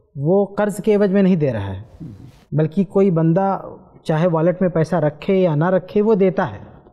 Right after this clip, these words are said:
उसमें पैसा रखे या ना रखे, वैसे ही वो कैशबैक देता है। तो चूँकि वो ऐप वाला देता है आपको,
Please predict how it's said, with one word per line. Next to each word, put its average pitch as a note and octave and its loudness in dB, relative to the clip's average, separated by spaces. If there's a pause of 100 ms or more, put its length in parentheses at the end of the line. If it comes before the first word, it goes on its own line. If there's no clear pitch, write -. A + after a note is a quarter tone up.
(420)
उसमें F#3+ 0
पैसा E3+ 0
रखे F3 -2
या G#3 2
ना G3+ 2
रखे, G3 -2
वैसे G#3+ 2
ही G#3+ 4
वो A3+ 2
कैशबैक F#3+ 0
देता C#3+ -2
है। G2 -10 (720)
तो F3 0
चूँकि A3+ 0
वो C4 2
ऐप G#3+ 0
वाला A#3+ 2
देता F3+ 0
है G#3+ 2
आपको, F3 -2